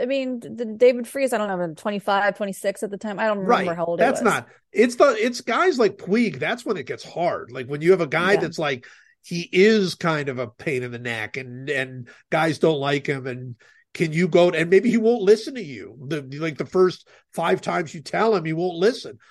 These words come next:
Speaker 2: but you
Speaker 1: It
Speaker 2: just
Speaker 1: was
Speaker 2: keep hammering away. Yeah, he never had that. It's a great point.
Speaker 1: He
Speaker 2: It's a
Speaker 1: was,
Speaker 2: really
Speaker 1: he
Speaker 2: great
Speaker 1: was,
Speaker 2: point.
Speaker 1: he had, uh, he was a nightmare, but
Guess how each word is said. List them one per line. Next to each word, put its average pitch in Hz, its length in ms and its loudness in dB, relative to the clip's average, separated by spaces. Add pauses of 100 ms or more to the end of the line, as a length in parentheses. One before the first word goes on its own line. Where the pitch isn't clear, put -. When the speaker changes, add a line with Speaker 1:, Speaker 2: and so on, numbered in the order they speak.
(160)
Speaker 2:
but 156 120 -4
you 180 80 0
Speaker 1:
It 175 60 -2
Speaker 2:
just 190 180 4
Speaker 1:
was 180 80 -4
Speaker 2:
keep 185 180 -4
hammering 180 500 -2
away. 147 520 0 (200)
Yeah, 170 140 -4
he 214 140 -2
never 185 200 2
had 170 260 -6
that. 107 180 -14
It's - 120 -20
a - 40 -12
great 190 240 4
point. 165 280 -10
Speaker 1:
He 285 100 2
Speaker 2:
It's 339 80 0
a 370 40 4
Speaker 1:
was, 339 80 2
Speaker 2:
really 208 200 2
Speaker 1:
he 233 60 -2
Speaker 2:
great 320 160 0
Speaker 1:
was, 330 280 -4
Speaker 2:
point. - 140 -8
Speaker 1:
he 302 260 -4
had, 285 320 2
uh, - 460 -8
he 240 200 -8
was 254 180 0
a 226 60 -6
nightmare, 202 400 -4
but 233 600 2